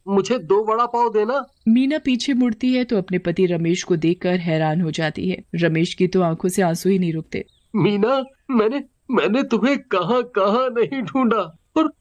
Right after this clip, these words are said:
Speaker 1: तुम्हारी ये क्या हालत हो गई है? और बच्चे कहाँ हैं?"
Speaker 2: वो मैं क्या बताऊं कि मैंने कैसे कैसे दिन देखे।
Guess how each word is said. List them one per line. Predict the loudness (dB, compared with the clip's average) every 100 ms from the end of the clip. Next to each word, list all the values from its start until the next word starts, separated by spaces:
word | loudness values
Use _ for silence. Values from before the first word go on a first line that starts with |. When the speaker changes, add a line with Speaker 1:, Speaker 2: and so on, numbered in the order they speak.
| -2
Speaker 1:
तुम्हारी | 2 2 2 0
ये | 0 2 0
क्या | 0 -2 0
हालत | 2 2 0 -2 -4 -2
हो | -2
गई | -2 -2 0
है? | 0 -2 -6 _ -2
और | 0 0 _ _ -8
बच्चे | -4 -2 -2 0 0
कहाँ | 0 -2 -2
हैं?" | -4 -8 -14 -2 2
Speaker 2:
वो | 2
मैं | 2
क्या | 0 0 0
बताऊं | 0 -2 -2 -4
कि | -2 -2
मैंने | 0 0 -2
कैसे | -4 -4 -4 -2
कैसे | -2 -2 -2
दिन | 0 0 0
देखे। | -2 -4 -10